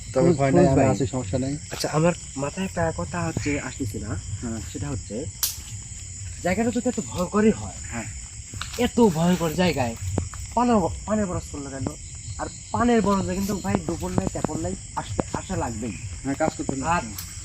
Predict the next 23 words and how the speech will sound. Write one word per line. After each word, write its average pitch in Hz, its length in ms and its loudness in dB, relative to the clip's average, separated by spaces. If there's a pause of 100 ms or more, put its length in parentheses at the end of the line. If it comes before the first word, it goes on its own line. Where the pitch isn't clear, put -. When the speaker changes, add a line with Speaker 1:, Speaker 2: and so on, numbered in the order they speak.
(120)
Speaker 2:
পানের 226 280 4
বরফে 208 360 4
যে 196 220 2
গেটআপ 180 300 0
দেখলাম, 160 360 2 (840)
যেটাকে 202 240 4
আমরা 208 180 8
বা-, 202 380 6
আমরা, 165 260 0 (140)
আহ, 143 120 4
হচ্ছে 143 280 4
গ্রাম, 143 180 8 (400)
এইদিকে 143 260 6
আসেন, 104 220 -2 (640)
যেটা 175 240 2 (100)
আগে 151 200 0
আমরা 160 520 4
গ্রাম্য 151 300 8
ভাষায় 165 260 6
বলি 175 120 10
বরবাদা। 127 460 4 (920)
দেখেন, 185 220 6
খুব 233 220 0